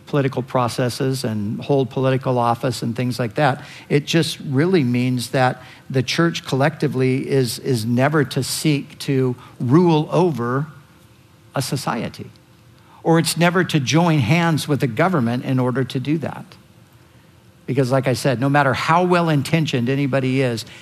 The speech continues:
history proves over and over again, it's never, it's never a good thing.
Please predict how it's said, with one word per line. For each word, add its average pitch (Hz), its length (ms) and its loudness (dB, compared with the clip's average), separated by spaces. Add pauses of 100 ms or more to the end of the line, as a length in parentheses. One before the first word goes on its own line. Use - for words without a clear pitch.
history 147 440 0
proves 131 460 -4
over 147 260 2
and 143 120 2
over 127 160 0
again, 113 240 -2
it's - 340 -4
never, 131 580 2 (680)
it's - 400 -6
never 139 300 2
a 131 60 0
good 127 220 -2
thing. 92 240 -8